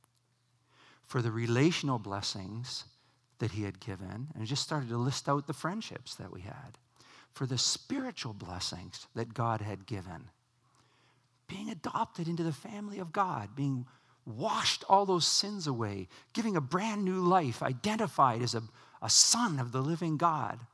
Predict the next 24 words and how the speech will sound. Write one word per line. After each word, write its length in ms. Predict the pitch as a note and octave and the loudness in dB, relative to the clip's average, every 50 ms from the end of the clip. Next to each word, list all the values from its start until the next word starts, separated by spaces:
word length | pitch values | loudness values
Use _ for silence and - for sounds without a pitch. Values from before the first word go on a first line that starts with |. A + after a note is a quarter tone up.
| _ _ _ _ _ _ _ _ _ _ _ _ _ _ _ _ _ - | _ _ _ _ _ _ _ _ _ _ _ _ _ _ _ _ _ 0
and 400 | C3+ C3 B2+ B2+ B2 G#2+ - - _ _ _ _ _ _ | 2 2 2 2 0 -2 -6 -12 _ _ _ _ _ _
having 280 | - - F#3+ F3+ F3+ F3 | 6 8 8 8 8 8
the 100 | E3 D#3+ | 6 6
Holy 220 | D#3 F3+ F#3+ F#3 | 6 6 6 6
Spirit 480 | F3+ - - - - C4 C#4 A3 D#3+ C3+ | 4 4 2 2 0 0 0 -2 -2 -2
in 240 | - B2+ A#2+ A#2 A2 | -2 0 0 0 0
me, 180 | A2 G#2+ A2 A#2+ - | -2 -2 -4 -2 0
and 260 | B2+ B2+ C3 B2 A#2 | 0 2 2 0 0
giftings 760 | A#2 D#3 C4 C4+ - - - D#3 A#2+ F#2+ F2+ F2 F#2+ - - | 0 2 2 2 0 -2 -2 -2 -2 -2 -4 -6 -6 -4 -4
that 120 | - C3+ C#3 | 0 4 4
I 100 | D#3 D3+ | 4 4
could 200 | - - D#3 D3+ | 4 2 0 0
use 320 | F3 A3+ C#4+ C#4 G3+ C3 | 0 0 0 0 -2 -2
for 140 | - - C3 | -4 -4 -4
the 60 | A#2+ A2 | -2 -2
glory 260 | A#2 A2+ G#2+ G#2+ G#2 | -2 -2 -2 -2 -4
of 140 | G2 F2 - | -6 -6 -6
God. 360 | - - - E2 E2 F2 G#2 B2 - _ _ _ _ _ - - - - - - | -4 -4 -2 -4 -4 -6 -12 -14 -18 _ _ _ _ _ -20 -20 -20 -20 -8 -2
And 80 | D3+ D#3 | 0 0
the 40 | C#3+ | 0
fourth 340 | - - G3 G3 E3 - - | 2 4 4 4 4 2 2
category 600 | - F3+ F#3+ G3+ G#3 F3+ C#3 C3+ B2 A#2 A#2 A2+ | 2 4 4 4 4 4 4 4 6 6 4 4
of 180 | A2 G#2 - - | 0 0 0 2
that 380 | A2 G2 G2 F#2+ A#2+ D3 - | 2 2 4 2 0 0 -2